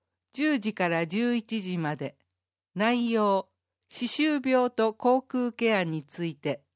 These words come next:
対象、区内在住六十歳以上の方。定員、各十五名、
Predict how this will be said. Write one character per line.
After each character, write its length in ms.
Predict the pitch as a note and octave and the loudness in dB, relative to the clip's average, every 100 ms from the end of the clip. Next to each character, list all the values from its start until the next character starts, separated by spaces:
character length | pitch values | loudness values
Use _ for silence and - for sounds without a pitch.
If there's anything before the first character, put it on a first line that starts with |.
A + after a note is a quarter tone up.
| _ _ _ _ _ | _ _ _ _ _
対 240 | A3+ B3+ | -2 0
象、 500 | B3 - A3 G3+ F#3 _ _ _ _ _ | -2 0 4 4 2 _ _ _ _ _
区 120 | - | 0
内 320 | D#4 D4+ A#3 F#3 | 4 4 2 2
在 280 | G3+ G3 | 0 0
住 360 | E3+ G3 F#3 F3+ | 0 0 0 0
六 260 | F#3 F#3+ C4+ | -2 0 0
十 120 | C#4+ | -2
歳 520 | C#4+ - C4+ B3 B3 - | -4 -2 0 0 -2 -6
以 140 | B3 | -4
上 260 | A#3 G#3 F3 | 0 2 2
の 160 | D#3+ | -2
方。 460 | D3 E3 - C#3 - _ _ _ _ _ - | -6 -10 -4 -6 -6 _ _ _ _ _ -2
定 320 | B3+ C4 B3+ | 0 2 0
員、 400 | A#3 A3+ G#3 - _ _ | 0 0 -2 -8 _ _
各 340 | - C#4 A3+ F#3 | -2 -2 0 -2
十 280 | - C#4+ C#4 | -2 -2 0
五 160 | G3+ F#3+ | 2 2
名、 420 | D#3+ D3+ C#3 | 2 -2 -4